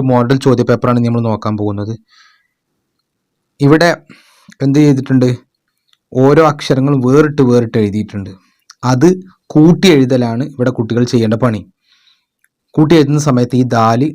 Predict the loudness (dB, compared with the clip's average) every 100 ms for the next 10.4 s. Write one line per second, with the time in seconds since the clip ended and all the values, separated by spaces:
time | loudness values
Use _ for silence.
0 | -10 -2 0 0 0 0 0 -2 -4 -4
1 | -8 -10 _ _ _ _ 0 2 0 -6
2 | -20 _ _ _ _ _ _ 0 2 4
3 | 4 2 0 0 -2 -2 -4 -4 -6 -10
4 | _ -20 -20 _ -20 _ _ _ _ _
5 | -2 2 2 0 -4 _ 2 4 2 2
6 | 2 0 -2 -4 -4 -6 -6 -10 -10 -6
7 | -4 -2 -2 -4 -4 -4 -4 -8 _ _
8 | _ _ _ _ _ _ -2 2 2 2
9 | 0 0 -4 -8 -12 -2 0 0 0 0
10 | -2 -2 -2 -4